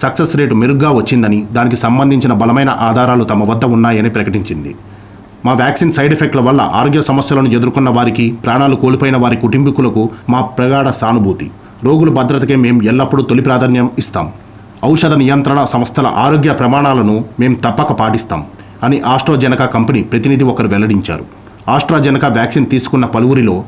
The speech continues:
థ్రాంబోసిస్, థ్రాంబోసైటోపెనియా సిండ్రోమ్ సమస్య వచ్చిందని ఇటీవల AstraZeneca కంపెనీ అంగీకరించింది. ఈ మేరకు బ్రిటన్లోని ఓ కోర్టుకు లిఖితపూర్వక సమాధానాన్ని కూడా అందించింది. మరోవైపు ప్రపంచంలోని అన్ని దేశాల ఔషధ నియంత్రణ సంస్థలు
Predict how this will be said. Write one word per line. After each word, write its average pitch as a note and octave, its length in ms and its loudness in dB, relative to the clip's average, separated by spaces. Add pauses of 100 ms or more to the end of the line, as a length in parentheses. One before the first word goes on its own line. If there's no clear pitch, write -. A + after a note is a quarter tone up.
(120)
థ్రాంబోసిస్, C#3+ 640 0
థ్రాంబోసైటోపెనియా C3 1040 0 (220)
సిండ్రోమ్ C3 440 0 (100)
సమస్య B2+ 320 0
వచ్చిందని A2+ 600 0
ఇటీవల C#3 380 0 (120)
AstraZeneca B2+ 540 0
కంపెనీ B2 460 -2
అంగీకరించింది. G#2 680 0 (600)
ఈ C3 100 2
మేరకు B2+ 360 2
బ్రిటన్లోని B2+ 640 0
ఓ A#2+ 160 2
కోర్టుకు C3 420 0 (300)
లిఖితపూర్వక C#3 540 0
సమాధానాన్ని B2+ 600 0
కూడా G#2+ 300 -2 (180)
అందించింది. G2+ 560 -2 (380)
మరోవైపు C3 420 0
ప్రపంచంలోని C3+ 680 0
అన్ని C3+ 220 0
దేశాల C3 460 0
ఔషధ C#3 280 0
నియంత్రణ C3 440 0
సంస్థలు A#2 520 -4